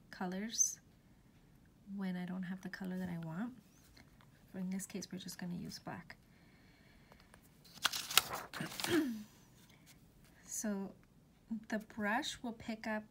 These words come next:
paint so that at the bottom, it's thicker. You see that drop?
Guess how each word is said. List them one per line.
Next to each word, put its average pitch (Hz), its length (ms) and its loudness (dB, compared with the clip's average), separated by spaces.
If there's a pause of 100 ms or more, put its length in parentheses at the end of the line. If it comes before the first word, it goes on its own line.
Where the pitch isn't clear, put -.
(1000)
paint 208 600 -2 (100)
so - 160 -2
that 208 120 2
at 190 200 0
the 196 60 0
bottom, 220 720 2 (420)
it's 214 340 0
thicker. - 440 -4 (1000)
You 226 80 -4
see 220 200 -4
that 220 180 -4
drop? 233 340 -6